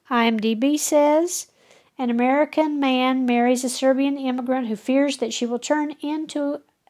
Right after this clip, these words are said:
a cat person, oh, the cat person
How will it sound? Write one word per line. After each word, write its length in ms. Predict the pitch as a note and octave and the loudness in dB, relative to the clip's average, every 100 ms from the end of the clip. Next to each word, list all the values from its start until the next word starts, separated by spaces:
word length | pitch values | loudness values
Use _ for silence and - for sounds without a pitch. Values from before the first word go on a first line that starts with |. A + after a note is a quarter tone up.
| _ | _
a 120 | A#3+ | -6
cat 420 | A#3+ - D#4 E4+ - | -6 -2 -2 -2 -4
person, 600 | B3 A3+ - B3 B3 C#4 _ _ _ _ _ _ _ _ _ - | -2 -2 -4 -6 -6 -8 _ _ _ _ _ _ _ _ _ -2
oh, 240 | A3 A3+ | -2 -2
the 200 | A3 C4+ | 4 4
cat 340 | C4+ C#4 C4+ | 6 6 6
person 420 | - B3 B3 C4 | 4 0 2 -4